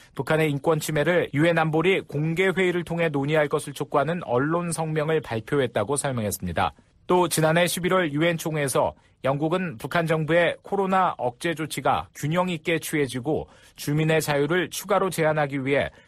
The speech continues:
불필요하게 사용돼선 안 된다는 점을 상기시켰다고 소개했습니다. 이와 함께 유엔과 유엔 인권이사회에서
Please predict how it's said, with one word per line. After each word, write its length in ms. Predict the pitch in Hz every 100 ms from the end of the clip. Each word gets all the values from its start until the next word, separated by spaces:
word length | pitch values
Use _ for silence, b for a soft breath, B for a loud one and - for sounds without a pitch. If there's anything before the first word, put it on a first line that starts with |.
| b
불필요하게 800 | 151 151 - 165 180 170 160 165
사용돼선 600 | 151 175 165 156 147 175
안 220 | - 127 135
된다는 420 | 156 147 143 135
점을 280 | 143 160 156
상기시켰다고 920 | 180 185 180 156 - 127 110 113 147
소개했습니다. 720 | 135 113 95 92 82 85 - b b
이와 220 | 135 151 160
함께 440 | 156 175 170 - 139
유엔과 640 | 156 170 170 175 175 139
유엔 260 | 151 170 160
인권이사회에서 880 | 151 165 156 156 143 139 147 101